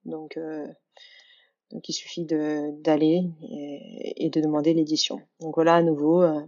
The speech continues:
on est, euh, dans la même page qu'on avait avant. Donc on peut supprimer, on va laisser juste une ouverte. Et ici, je vais vous montrer rapidement comment on peut changer un texte, euh, ou, euh, une image. Donc ici, par exemple, supposons, euh, qu'on veut plus que ça soit bistrot vegan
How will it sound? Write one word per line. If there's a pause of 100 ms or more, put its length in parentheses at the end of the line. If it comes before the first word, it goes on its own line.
(120)
on
est,
euh, (220)
dans
la
même
page
qu'on
avait
avant. (1400)
Donc
on
peut
supprimer,
on
va
laisser
juste
une
ouverte. (440)
Et
ici,
je
vais
vous
montrer
rapidement
comment
on
peut
changer
un
texte,
euh,
ou,
euh,
une
image. (640)
Donc
ici,
par
exemple,
supposons,
euh,
qu'on
veut
plus
que
ça
soit
bistrot
vegan